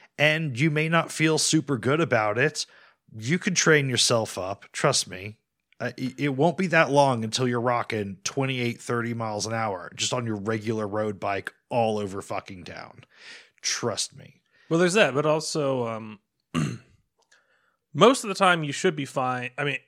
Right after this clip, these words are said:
Speaker 2: unless you're in, like, a really, I mean, Greeley here is a grid system, and it's super car-centric. But there are plenty of ideal bike routes to get to places.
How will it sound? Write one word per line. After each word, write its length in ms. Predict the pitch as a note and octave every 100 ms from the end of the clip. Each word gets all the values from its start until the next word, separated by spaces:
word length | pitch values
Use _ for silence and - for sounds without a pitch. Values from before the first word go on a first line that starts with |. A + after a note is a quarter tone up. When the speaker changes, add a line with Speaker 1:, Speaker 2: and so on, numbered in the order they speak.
| -
Speaker 2:
unless 300 | D#3 F3 -
you're 120 | F3+
in, 60 | D#3
like, 160 | C#3
a 80 | C3
really, 720 | A#2 A#2+ C3+ C3+ B2 A#2 A2 _ _ -
I 140 | C#3+
mean, 200 | D3+ C3+ _ _ _ - _ _ - _ _ _ _ _ _ _ -
Greeley 340 | F3 A#3 A#3+
here 180 | F3 D3
is 200 | C3+ B2+
a 80 | A2+
grid 280 | B2 A#2+ G#2+
system, 380 | G#2 G2+ - - _ _ _ _ _ _ -
and 120 | C#3
it's 160 | C3 -
super 360 | - G#3 G#3 D3+
car-centric. 920 | D#3 C#3 A#2+ C3 B2 - G2 _ - _ _ _ _ _ _ _ -
But 220 | F3 D3+
there 140 | G#3
are 80 | G#3+
plenty 500 | - - F#3+ G3 G#3
of 200 | F3 D3
ideal 580 | D3 D3 D3 D3 C#3+ C3
bike 400 | B2 B2 B2+ -
routes 340 | A#2+ A2 A2 -
to 100 | A#2
get 160 | D3
to 80 | -
places. 640 | - G#2 - - _ -